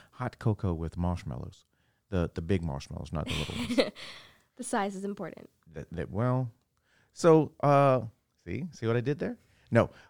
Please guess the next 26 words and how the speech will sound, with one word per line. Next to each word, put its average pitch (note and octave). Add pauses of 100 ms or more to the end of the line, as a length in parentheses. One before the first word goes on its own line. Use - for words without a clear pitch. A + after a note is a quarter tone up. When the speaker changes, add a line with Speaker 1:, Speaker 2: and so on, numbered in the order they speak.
Speaker 1:
but D#3 (100)
anyway, B2
so D#3+
we F#3+
have A3 (400)
Blair D3+ (100)
Dupree C#3 (280)
in C#3
the C3
building C3+
today. F2+
Speaker 2:
Mm-hmm. G#2
Speaker 1:
She's F#2+
over B2
there D#3+
quiet. F2
She -
doesn't G#2+
wanna D3
talk -
to G4+
us. -
Speaker 2:
<laughs> A4 (800)
Speaker 1:
So C3
where, G3
what, G3+